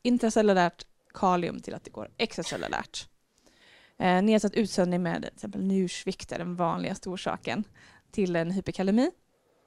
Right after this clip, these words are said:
Det finns också någonting som kallas pseudohyperkalemi, som, eh, då oftast orsakas av, eh,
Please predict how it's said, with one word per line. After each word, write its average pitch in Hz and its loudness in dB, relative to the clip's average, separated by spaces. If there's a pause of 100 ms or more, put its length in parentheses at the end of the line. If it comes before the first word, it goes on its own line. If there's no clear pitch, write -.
(720)
Det 233 -4
finns 233 4
också 220 2
någonting 214 2
som 208 0
kallas 196 -2 (100)
pseudohyperkalemi, 202 2
som, 202 -2
eh, 190 0
då 185 -2
oftast 180 -6
orsakas 180 -8
av, - -6
eh, - -8